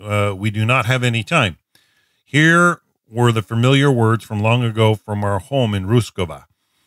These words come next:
We didn't understand the sudden haste. None of the guards expected us to stand for an appel. They used their hands instead of the brown wooden rods to line us up.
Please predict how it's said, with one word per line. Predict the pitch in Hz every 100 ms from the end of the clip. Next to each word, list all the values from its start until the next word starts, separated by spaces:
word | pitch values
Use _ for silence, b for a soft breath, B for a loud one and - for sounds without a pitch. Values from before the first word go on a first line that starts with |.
| _ _ _ _ -
We | 107
didn't | 113 139 139
understand | 131 120 - 139 135 117
the |
sudden | 95 123 110 101
haste. | 135 117 -
None | 104 135
of | 156
the | 151
guards | 120 127 120 107
expected | - - 139 - 107
us | 98 -
to | 95
stand | - 131 127 123 107
for | 101
an | 92
appel. | 87 127 135 90 - _ _
They | 98 107
used | 104 110 113 95
their | 107 101
hands | 123 139 139
instead | 110 101 - 117 113
of | 110 98 _ _ _ _ _ _ -
the | 98
brown | 90 117 127 120
wooden | 117 107
rods | 107 123 131 127 -
to | - 107
line | 104 104 101
us | 92
up. | 131 147